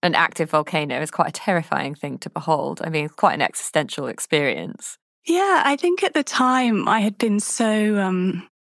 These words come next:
Speaker 2: preoccupied with the smallness of my concerns and, you know,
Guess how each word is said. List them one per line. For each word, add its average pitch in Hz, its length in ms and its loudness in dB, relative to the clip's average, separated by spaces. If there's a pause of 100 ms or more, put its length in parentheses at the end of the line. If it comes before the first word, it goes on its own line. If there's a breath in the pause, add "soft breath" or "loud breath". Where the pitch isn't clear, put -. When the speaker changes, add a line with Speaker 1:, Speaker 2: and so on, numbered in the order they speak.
Speaker 2:
preoccupied 208 800 0
with 175 120 -2
the 196 80 -2
smallness 190 680 0
of 175 100 -2
my 170 220 0
concerns 170 1000 -2
and, 170 240 -2 (320)
you 208 120 0
know, 175 100 2